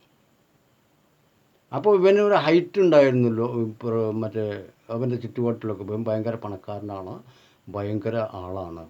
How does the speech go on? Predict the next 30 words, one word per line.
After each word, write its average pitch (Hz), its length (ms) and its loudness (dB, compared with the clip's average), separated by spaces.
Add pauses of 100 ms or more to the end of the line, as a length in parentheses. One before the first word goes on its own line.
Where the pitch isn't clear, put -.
ഒരു 98 140 -10
വി 98 180 -8
ഐ 120 140 -2
പി 123 240 -10
ആണ്. 87 260 -12 (180)
അതുകൊണ്ട് 120 680 -8 (200)
ഇവനെ 107 300 -2
എല്ലാവരും 110 440 -2
അംഗീകരിക്കും. 101 440 -6
അതുകൊണ്ട് 131 420 -2
തന്നെ 160 140 0
ഇവനെ 151 220 2
എല്ലാവരും 139 420 -2
അംഗീകരിക്കുകയും 147 600 2
ചെയ്തിരുന്നു. 117 420 0
അപ്പോൾ 131 360 -2
ഈ 151 100 2
അംഗീകാരം 160 720 2
നിലനിർത്താൻ 170 680 0
വേണ്ടി 123 420 0 (360)
ഇവന്, 127 560 2 (420)
ഇവൻ്റെ 123 260 0
ഉമ്മയും 131 560 2
ചേർന്നിട്ട് 120 760 -2 (480)
ഈ 110 140 -8 (140)
പൈസക്ക്, 110 800 -4 (100)
പലിശക്ക് 127 640 -2 (140)
കടം 127 220 0
വാങ്ങിയിട്ടാണ് 135 800 -4
ഈ 123 420 -6